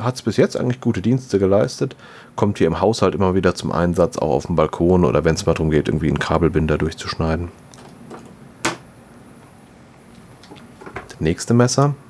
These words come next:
war mehr so ein Spaßkauf. Auch mit ungefähr, sagen wir, achtzehn, zwanzig rum.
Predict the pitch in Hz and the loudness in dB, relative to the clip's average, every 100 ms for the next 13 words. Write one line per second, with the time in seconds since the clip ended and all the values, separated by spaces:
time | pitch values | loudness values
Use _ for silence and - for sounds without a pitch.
0 | - 85 82 82 87 80 67 - - 85 | -6 0 2 4 2 2 0 -4 -2 0
1 | 131 - - 82 180 - - - - - | 0 -2 0 0 0 -6 -20 -20 -20 -20
2 | - - - - - - - - - 85 | -20 -20 -20 -20 -20 -18 0 0 2 0
3 | 60 78 73 78 73 80 76 - - - | 2 0 0 0 2 0 0 0 -2 -4
4 | - 85 80 - 117 - 107 - 104 | 0 0 0 -2 -2 -2 -2 2 2